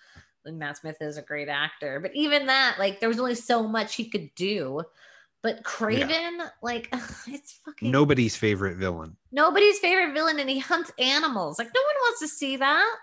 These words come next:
Speaker 1: I don't wanna
Speaker 2: Yeah,
Speaker 1: see
Speaker 2: and
Speaker 1: somebody hunting animals. And if you, without
Speaker 2: Well
Speaker 1: Kraven, without Spider-Man.
Speaker 2: Yeah, yeah, exactly. It's, it, I mean, he could be a villain
Speaker 1: <laughs> Yeah.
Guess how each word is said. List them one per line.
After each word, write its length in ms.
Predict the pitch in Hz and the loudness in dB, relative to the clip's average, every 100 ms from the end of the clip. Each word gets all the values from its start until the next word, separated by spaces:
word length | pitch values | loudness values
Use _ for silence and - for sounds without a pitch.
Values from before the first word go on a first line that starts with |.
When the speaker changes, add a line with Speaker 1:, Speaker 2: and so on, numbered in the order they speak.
| - - _ - | -16 -20 _ -10
Speaker 1:
I 40 | |
don't 100 | 359 | 2
wanna 100 | 135 | 4
Speaker 2:
Yeah, 160 | 95 107 | 6 4
Speaker 1:
see 60 | 196 | 2
Speaker 2:
and 80 | 359 | -2
Speaker 1:
somebody 280 | 320 311 320 | -6 -4 -2
hunting 460 | 294 269 269 262 | -2 -2 -2 -4
animals. 680 | 208 220 233 254 285 330 - - | -2 -2 -2 0 0 -2 -4 -2
And 120 | 359 | 0
if 100 | 320 | 0
you, 120 | 269 | -2
without 580 | 277 302 - 254 240 - | 0 0 2 2 0 2
Speaker 2:
Well 100 | 165 | 6
Speaker 1:
Kraven, 180 | 160 - - | 8 6 0
without 540 | 147 214 196 214 240 - | -2 0 2 2 2 -2
Spider-Man. 920 | - - 175 190 233 254 294 320 392 415 - _ - | -8 -2 0 2 2 2 0 0 -2 -6 -14 _ 4
Speaker 2:
Yeah, 240 | 160 101 | 4 6
yeah, 160 | 120 95 | 2 2
exactly. 460 | 110 165 135 131 | 4 4 4 4
It's, 180 | 151 - | 4 2
it, 160 | - 117 | -2 0
I 40 | 165 | 2
mean, 260 | 139 107 - _ | 2 0 -8 _
he 160 | - | -2
could 240 | 190 269 196 | 4 2 4
be 240 | 170 175 | 2 4
a 120 | 131 104 | 4 2
villain 680 | 90 92 143 247 113 120 170 _ | -4 -2 0 2 0 -6 -10 _
Speaker 1:
<laughs> 180 | _ _ | _ _
Yeah. 100 | 302 | -4